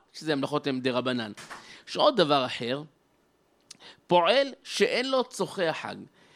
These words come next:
הוא לא חייב לקחת הלוואות. מותר לפועל הזה לעשות מלאכה בחול המועד. יתרה מכך, מותר גם לאדם שהוא צריך את המלאכה רק לאחר החג. אבל יש כאן אדם שזקוק לפרנסה.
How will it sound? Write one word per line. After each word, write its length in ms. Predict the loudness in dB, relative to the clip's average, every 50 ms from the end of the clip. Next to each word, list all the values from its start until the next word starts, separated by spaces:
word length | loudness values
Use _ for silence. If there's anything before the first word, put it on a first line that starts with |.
| -20 -20 -20 -4 _
הוא 120 | 4 4
לא 80 | 4 4
חייב 220 | 4 0 -4 -2
לקחת 420 | -2 -2 -2 -2 -4 -4 -2 0 0
הלוואות. 520 | 0 2 2 2 2 0 0 -2 -8 -20 -20 _ _ _ -20 -20 -18 _ -2
מותר 460 | 0 0 0 2 2 2 4 4 2
לפועל 480 | 0 -4 -4 0 2 2 2 2 2
הזה 280 | -2 -2 -2 -2 -2 -4 -6 -10 _ -20 _ _
לעשות 480 | -2 0 0 0 0 0 0 -2 0 0
מלאכה 320 | 0 0 0 2 2 0
בחול 260 | 0 0 -2 -2 -2 -2
המועד. 220 | 0 0 -2 -2
יתרה 360 | -4 -2 0 2 4 4 2
מכך, 420 | 0 -2 -4 -6 -6 -8 -8 -14 -20 _ -20 -20 -20 -16 -8
מותר 360 | -4 -4 -4 0 2 2 2 2 0 -2
גם 240 | -2 -2 -2 0
לאדם 640 | 0 2 2 2 2 2 2 2 2 2 -2 -6 -10 -14 _ _ _ -20 _ -10
שהוא 600 | -6 0 4 6 6 6 6 4 4 0 -2 -6 _ _ _
צריך 440 | -2 2 2 2 2 0 -4 -8 -6 -6 -4
את 120 | 0 0
המלאכה 460 | 0 0 2 0 0 2 4 4 4 4
רק 280 | 4 4 2 2 0 -2
לאחר 640 | 0 4 6 6 4 4 0 -4 0 4 4 4 4 2 -2 -10 _ _ _
החג. 400 | -8 -6 -2 2 2 4 4 2 0 -8 -20 _ _ _ _ _ -6 _ -4
אבל 320 | -2 -2 -2 -4 -4 -8 -10 -14 -20 -20 -20 -10 -2
יש 280 | 2 2 4 4 2
כאן 220 | 0 0 -2 0 0
אדם 320 | -2 -2 0 0 0 0
שזקוק 680 | -2 -4 -4 -2 -2 -2 -4 -4 0 0 0 0 0 -2
לפרנסה. 600 | -4 -2 0 0 0 0 -2 -4 -4 -2 -2